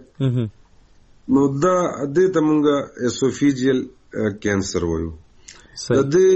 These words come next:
Speaker 2: آه، غټ علا-، غټ وجوهات چې دي، نو دا، آه، شراب خوري،
Speaker 1: مهم.
Speaker 2: آه، دېرش فیصده سګرټ
Speaker 1: سګرټ.
Speaker 2: څښل.
Speaker 1: او.
Speaker 2: او دا، م، شیشه،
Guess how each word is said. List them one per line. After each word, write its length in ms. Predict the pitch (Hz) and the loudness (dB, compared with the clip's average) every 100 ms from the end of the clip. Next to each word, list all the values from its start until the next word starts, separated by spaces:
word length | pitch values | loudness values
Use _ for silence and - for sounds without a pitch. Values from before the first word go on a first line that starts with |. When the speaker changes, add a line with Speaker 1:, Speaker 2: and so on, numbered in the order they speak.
| - | 2
Speaker 2:
آه، 180 | 123 143 | -6 -10
غټ 260 | 139 160 160 151 | -10 -14 -6 -2
علا-، 240 | 156 151 | 0 0
غټ 400 | 143 143 135 151 | -2 -2 -2 -2
وجوهات 500 | 147 143 139 139 139 | 0 0 0 0 -2
چې 60 | 135 | -4
دي، 160 | 135 135 | -4 -2
نو 140 | 131 | 0
دا، 200 | 120 131 131 - | 0 0 0 -4
آه، 280 | - 123 123 | -4 0 0
شراب 400 | - 120 120 117 | 0 0 0 -2
خوري، 520 | - 113 117 151 143 - _ | 0 2 2 0 -2 -14 _
Speaker 1:
مهم. 360 | 127 113 117 113 - _ _ _ _ _ _ - - _ _ _ _ - | -6 -4 -4 -6 -12 _ _ _ _ _ _ -20 -20 _ _ _ _ -4
Speaker 2:
آه، 280 | 120 123 120 | -2 -2 0
دېرش 300 | 165 185 - | 2 2 0
فیصده 680 | 156 143 151 143 143 131 - - 107 | -4 -2 -2 0 -2 -2 -10 -8 -4
سګرټ 20 | |
Speaker 1:
سګرټ. 460 | 104 123 113 113 135 | -2 0 0 0 0
Speaker 2:
څښل. 360 | - - 147 143 - _ _ - | -2 -2 -4 -4 -14 _ _ -10
Speaker 1:
او. 160 | 110 101 - _ - _ - _ _ - - - 104 | -8 -8 -10 _ -20 _ -20 _ _ -20 -18 -14 -4
Speaker 2:
او 400 | 110 117 120 117 | 0 0 0 0
دا، 340 | 131 131 131 | 0 2 0
م، 680 | 123 - 104 113 131 127 123 - - - 113 127 | -2 -8 -6 0 2 4 2 -2 -12 -8 -2 0
شیشه، 640 | 120 135 127 - 135 135 | 2 2 0 2 0 -2